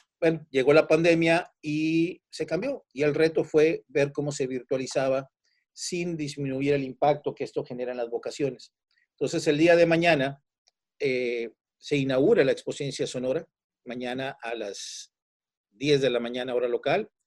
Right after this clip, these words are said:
Eh, también en la misma página de innova y ciencia punto M X lo pueden encontrar, o si entran también a la página de coesit punto gob punto M X también,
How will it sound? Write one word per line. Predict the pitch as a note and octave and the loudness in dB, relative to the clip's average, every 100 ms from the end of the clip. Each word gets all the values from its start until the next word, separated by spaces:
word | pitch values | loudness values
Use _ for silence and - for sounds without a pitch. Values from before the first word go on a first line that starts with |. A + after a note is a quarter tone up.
| _ _ _ | _ _ _
Eh, | - B2+ A#2+ A#2 A#2 _ _ _ _ _ _ _ _ _ _ _ | -8 -6 -4 -6 -8 _ _ _ _ _ _ _ _ _ _ _
también | C3+ D3 E3+ A3 G3 | -4 2 4 4 2
en | E3 | 0
la | D#3 | 0
misma | A3+ G#3+ A3+ | -2 -4 -2
página | G#3 - F#3+ F3 C#3+ - _ _ _ | -2 0 -2 -2 -4 -10 _ _ _
de | - D3 C#3 | -2 2 2
innova | C#3+ D#3+ | 2 0
y | D#3+ | 0
ciencia | - D#3 D3+ D#3+ C#3+ | -2 -6 -4 -2 -2
punto | D#3 D3 D3 | -2 -4 -2
M | C#3+ | -2
X | C#3+ C3+ | -4 -6
lo | B2+ | -2
pueden | C#3 C#3+ | 0 0
encontrar, | C3 B2 A#2 B2+ E3+ - _ _ _ _ | -2 -8 -6 -2 -2 -4 _ _ _ _
o | A#2 F3+ A#3 - | 8 8 8 2
si | - D#3 | -4 -2
entran | D#3+ E3 E3+ | -2 0 0
también | D#3+ C#3+ D#3 | 0 0 0
a | D#3 | 0
la | C3 | 0
página | C#3+ D3+ C#3 | -2 -2 -2
de | B2 | 0
coesit | - A#2+ A2+ E3 E3+ - _ _ _ _ _ - | 0 -2 0 -4 -6 -10 _ _ _ _ _ -8
punto | C#3 C#3+ B2 | -6 -2 0
gob | C#3 C#3+ | 2 2
punto | D3 C#3+ | 0 -2
M | C3 C#3 | -2 -2
X | D#3 E3+ D3+ - | -4 -6 -18 -8
también, | B2 B2 C3+ F3 G3+ | -6 -4 -6 -6 -8